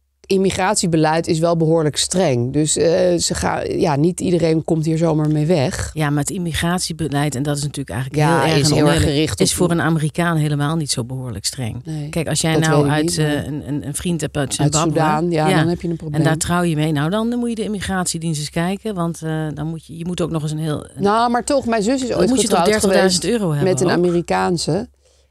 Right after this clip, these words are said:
Speaker 1: En dat, dat had best wel wat voeten in aarde. Dat, dat
Speaker 2: Ja?
Speaker 1: was een, ja, dat, ook daar,
Speaker 2: Ja.
Speaker 1: eh, zijn ze streng op. Ook vanuit Amerika.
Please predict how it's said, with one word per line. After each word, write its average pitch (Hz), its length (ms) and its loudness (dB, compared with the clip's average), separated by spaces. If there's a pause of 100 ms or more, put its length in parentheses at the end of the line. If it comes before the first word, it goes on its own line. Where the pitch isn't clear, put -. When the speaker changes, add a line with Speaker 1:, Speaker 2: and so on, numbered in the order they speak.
(140)
Speaker 1:
En 185 120 0
dat, 202 260 -2
dat 196 200 0
had 180 160 2
best 202 140 0
wel 214 80 -2
wat 185 140 -2
voeten - 260 -2
in 147 120 0
aarde. 123 320 0
Dat, 151 160 -2
dat 170 100 -4
Speaker 2:
Ja? 202 120 2
Speaker 1:
was 285 120 0
een, 190 120 0
ja, 202 300 2
dat, 202 260 -4
ook 202 260 2
daar, 202 400 2
Speaker 2:
Ja. 185 260 2
Speaker 1:
eh, 185 60 0
zijn 180 260 0
ze - 120 -4
streng 196 320 0
op. 277 300 -4 (360)
Ook 110 200 -2
vanuit 139 380 0
Amerika. 165 680 2